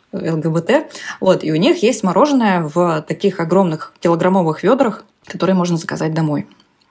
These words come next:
которые не продаются в розницу, просто в магазине, их надо заказывать онлайн. И я попробовала у них мороженое с манго, но это не прям какая-то экзотика. Мороженое у них было чернослив с грецким орехом.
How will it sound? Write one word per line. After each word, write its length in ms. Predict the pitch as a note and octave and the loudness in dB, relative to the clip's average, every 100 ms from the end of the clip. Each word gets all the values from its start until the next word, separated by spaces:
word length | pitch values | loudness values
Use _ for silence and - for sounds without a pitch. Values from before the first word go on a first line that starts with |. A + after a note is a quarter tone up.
| _ | _
которые 260 | - - E3 | -8 -2 0
не 100 | E3 | 2
продаются 460 | F3+ F3+ E3 - | 2 2 0 -4
в 40 | - | 0
розницу, 380 | A3 C4+ F#3+ - | 2 2 0 -4
просто 240 | D#3+ - | -10 -6
в 20 | |
магазине, 400 | D#3 D#3 D#3 C#3+ | -6 -4 -4 -4
их 100 | F3 | -4
надо 140 | F3 D#3+ | -2 -2
заказывать 600 | D#3 F#3 E3+ D3+ - - | 0 -2 -2 -4 -6 -8
онлайн. 520 | - D#3 D3 D3 G3 - _ | -4 -4 -4 -6 -8 -10 _
И 80 | E3 | -4
я 320 | D#3+ G3+ C4+ | 0 2 4
попробовала 720 | C4+ F3+ F#3 A#3 A3+ G3+ F#3+ | 2 0 0 2 2 2 2
у 140 | F3 E3 | 2 0
них 540 | E3 G3 G3+ - - | 0 0 0 -6 -10
мороженое 1000 | - E3 E3+ F3 E3 D#3 D#3 D#3+ D#3+ - | -4 -2 0 0 0 -4 -4 -4 -4 -4
с 140 | - - | -6 -2
манго, 520 | D#3 D#3+ F3+ D4 D#4+ - _ _ _ | 0 0 0 0 -2 -12 _ _ _
но 100 | G3+ | 0
это 140 | F#3+ | 2
не 100 | D#3 | -2
прям 220 | D#3 F#3+ A3 | -2 -2 -2
какая-то 340 | - F3+ G3 | -2 -4 -2
экзотика. 540 | F3 F#3 F#3 - F3+ F#3 | -2 -2 -4 -4 -6 -6
Мороженое 640 | - F#3+ G3+ A3+ G3 F#3 F3+ | 0 2 4 4 2 2 0
у 40 | |
них 180 | E3+ D#3+ | 0 -2
было 460 | D#3 G3+ G3 F#3 - - | 2 4 4 2 -2 -2
чернослив 500 | G3 F#3+ F#3+ A#3 G3+ | -2 0 0 0 0
с 60 | |
грецким 420 | E3 F#3 F#3 F3 | 2 0 0 -4
орехом. 500 | D#3 D3+ D3+ G#3+ A3+ | -2 -2 -4 -4 -4